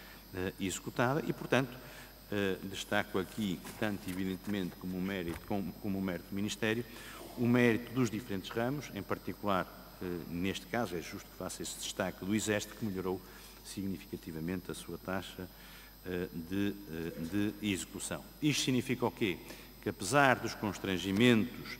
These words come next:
a que estamos sujeitos, e que me dispenso de descrever, é demonstrável que se pode cumprir atempadamente, mesmo no plano de compromissos plurianuais e, portanto, dar estabilidade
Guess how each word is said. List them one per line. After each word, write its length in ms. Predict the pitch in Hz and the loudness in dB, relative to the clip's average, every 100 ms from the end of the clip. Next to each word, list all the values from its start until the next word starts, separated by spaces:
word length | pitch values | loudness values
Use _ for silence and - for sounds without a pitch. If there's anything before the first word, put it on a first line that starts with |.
| - | -8
a 80 | 90 | -8
que 60 | - | -6
estamos 280 | - 82 - | -6 -6 -4
sujeitos, 520 | 113 131 220 - - | 0 4 4 2 -8
e 60 | 127 | -10
que 140 | - | -4
me 80 | 90 | -2
dispenso 460 | 82 - 110 95 - | -2 -2 -2 -2 -6
de 60 | |
descrever, 440 | - - 127 123 147 - - - - | -10 -2 2 4 2 -2 -14 -16 0
é 200 | 135 131 - - - - | 6 6 4 -8 -14 -6
demonstrável 800 | 104 113 104 - 117 117 120 113 | 0 2 2 6 8 8 8 4
que 100 | - | 0
se 80 | - | 2
pode 260 | 127 117 | 6 6
cumprir 520 | - 113 101 104 107 107 107 - | 6 4 4 6 6 6 -4 -4
atempadamente, 840 | 101 - 90 101 92 95 98 101 101 - - - - - | -4 0 0 0 2 2 4 2 -2 -12 -16 -16 -16 -8
mesmo 440 | 104 113 117 104 107 | 2 6 6 4 4
no 120 | 107 | 4
plano 360 | 110 107 107 104 | 4 4 4 4
de 100 | 110 | 2
compromissos 540 | 110 98 98 101 - | 2 0 0 -2 -2
plurianuais 760 | 98 92 98 98 107 127 - - | -6 -2 0 4 4 4 2 -4
e, 80 | 113 | -6
portanto, 460 | - 101 107 82 - 92 - | -2 0 0 -4 -8 -8 4
dar 760 | 110 107 107 - - - - | 6 6 4 -8 -14 -16 -2
estabilidade 880 | 117 - - 117 110 98 101 107 113 | 0 2 6 6 6 6 8 8 4